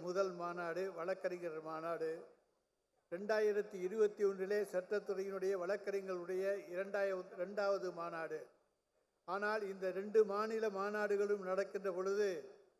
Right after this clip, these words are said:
மாண்புமிகு தலைவர் தளபதி அவர்கள் தமிழகத்தினுடைய முதலமைச்சராக இல்லை, சட்டமன்றத்தினுடைய எதிர்க்கட்சி தலைவராக இருந்தார். ஆனால் மூன்றாவது மாநில மாநாடு நடக்கின்ற பொழுது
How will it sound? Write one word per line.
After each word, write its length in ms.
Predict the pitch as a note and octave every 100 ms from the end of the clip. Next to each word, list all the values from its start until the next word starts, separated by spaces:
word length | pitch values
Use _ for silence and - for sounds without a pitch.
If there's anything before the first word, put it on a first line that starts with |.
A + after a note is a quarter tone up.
| _ _ -
மாண்புமிகு 520 | F3+ G3+ G3 G3+ G3+ G#3+
தலைவர் 400 | F#3+ G3+ G3 -
தளபதி 400 | F#3 G#3 G#3 G3+
அவர்கள் 400 | G3 F#3 F#3+ G3+ A3+ - - - _ -
தமிழகத்தினுடைய 760 | F3 G#3 G#3+ G3+ G3+ F#3+ F#3 F3+
முதலமைச்சராக 760 | E3+ F#3 G#3 G3+ G3 G3 F3+ F3 E3+
இல்லை, 280 | F#3 F#3 G3+ G#3+ - _ _ _ _
சட்டமன்றத்தினுடைய 840 | F3 F3 A3 G#3+ G3+ G3 F#3 F#3 F#3 F3+
எதிர்க்கட்சி 500 | F3+ G#3+ G#3 G3 F#3+
தலைவராக 500 | F#3 F#3 F#3 F3 E3
இருந்தார். 560 | F3 D#3+ E3+ D#3+ D#3+ C3 - _ _ _ _ _ _ _ -
ஆனால் 340 | F3 G#3 G#3
மூன்றாவது 640 | G3+ F#3+ A3 A3 A3 A3 G3+
மாநில 420 | F#3 G3 G#3+ G3+
மாநாடு 440 | F#3 G3 G#3 G3+ F#3+
நடக்கின்ற 480 | F#3 F#3 G3 F#3+ F#3
பொழுது 320 | F3+ F#3+ G3